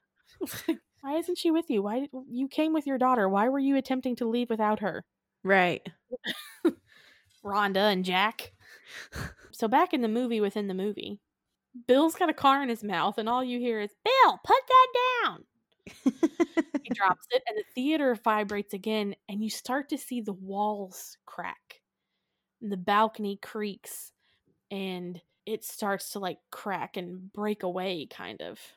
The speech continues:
Speaker 1: Sandra and Jean's parents run in, and Mom's tell, "Oh, you know what? I, I made a mistake." I wrote some, I put somewhere back here, I said that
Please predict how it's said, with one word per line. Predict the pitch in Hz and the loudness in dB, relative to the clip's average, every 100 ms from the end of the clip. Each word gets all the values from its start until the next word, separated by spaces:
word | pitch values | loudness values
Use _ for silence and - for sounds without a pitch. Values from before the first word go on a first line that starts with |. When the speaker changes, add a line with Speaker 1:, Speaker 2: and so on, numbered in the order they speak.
| _ _ | _ _
Speaker 1:
Sandra | - - 233 262 285 | -8 -2 0 2 0
and | 269 220 | 0 -2
Jean's | 220 202 - | -2 -4 -6
parents | - 285 294 269 226 | -6 -4 -6 -6 -6
run | 208 | -4
in, | 190 185 190 190 - _ _ _ | -2 -4 -4 -6 -10 _ _ _
and | 196 190 180 185 175 _ _ _ _ _ | -4 -4 -4 -6 -10 _ _ _ _ _
Mom's | 208 190 185 190 - | -6 -2 -2 -4 -8
tell, | - 196 - | -4 -4 -2
"Oh, | 240 294 277 180 - - - _ | -2 0 2 0 -4 -18 -20 _
you | 254 | -4
know | 277 262 | -2 -2
what? | 247 294 330 - | -2 -4 -8 -12
I, | 240 311 - - | -8 -8 -8 -14
I | 233 339 285 - | -12 -8 -8 -6
made | 208 202 | -6 -4
a | |
mistake." | 233 - 302 320 - - _ _ _ _ _ _ | -6 -8 -8 -8 -10 -18 _ _ _ _ _ _
I | 262 285 | -8 -4
wrote | 294 - | -4 -4
some, | 277 285 254 | -6 -6 -4
I | 277 | -4
put | 285 269 | -6 -6
somewhere | 285 311 277 | -4 -4 -2
back | 214 196 | -2 -4
here, | - 214 | -6 -8
I | 202 | -8
said | - 208 208 196 | -6 -4 -4 -4
that | 196 190 - | -6 -6 -8